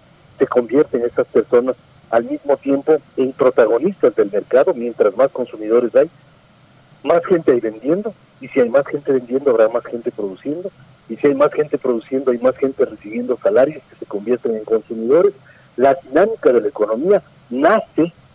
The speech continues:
de el consumo, y por eso hay que sacar a la gente de la pobreza para favorecer a todos los estratos de la población, especialmente a ese ochenta y uno por ciento de personas desempleadas y subempleadas que están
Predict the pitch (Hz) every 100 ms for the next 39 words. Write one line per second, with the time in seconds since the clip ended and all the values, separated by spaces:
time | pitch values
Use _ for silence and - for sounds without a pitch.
0 | _ - 143 185 _ _ _ - - _
1 | - 147 - 131 127 - 247 202 - _
2 | _ - - 135 - 156 - 123 - -
3 | 160 214 175 113 131 131 135 107 104 -
4 | 107 117 139 139 117 101 110 104 110 -
5 | 170 165 - - 143 - 311 359 202 127
6 | - 135 127 135 110 101 95 101 107 -
7 | 190 - _ - 156 156 156 139 160 156
8 | 147 160 165 139 127 120 - 123 110 107
9 | 113 143 - 113 - 127 127 123 - 117
10 | - 131 127 - _ _ _ - 147 -
11 | 131 117 123 127 110 - 117 107 110 117
12 | 117 - - 117